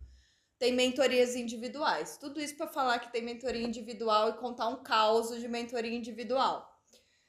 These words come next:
É, é uma aluna, né, que faz crochê, e aí ela falou assim, "Ah, então, mas eu não sei vender. Não sei, eu não tenho, não, não tenho esse dom pra vendas, né? Eu não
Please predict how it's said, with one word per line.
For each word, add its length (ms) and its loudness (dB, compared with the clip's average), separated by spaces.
É, 760 6
é 80 4
uma 120 4
aluna, 460 4
né, 200 2
que 80 -8
faz 240 2
crochê, 760 0
e 140 -4
aí 680 4
ela 380 2
falou 260 -2
assim, 380 -2
"Ah, 200 0
então, 380 -2
mas 200 -4
eu 80 -4
não 120 -2
sei 400 4
vender. 720 0
Não 200 -8
sei, 560 2
eu 60 4
não 220 -4
tenho, 500 -2
não, 440 -6
não 300 -8
tenho 380 -4
esse 300 -4
dom 380 2
pra 200 -6
vendas, 680 -4
né? 340 -4
Eu 100 -4
não 120 -4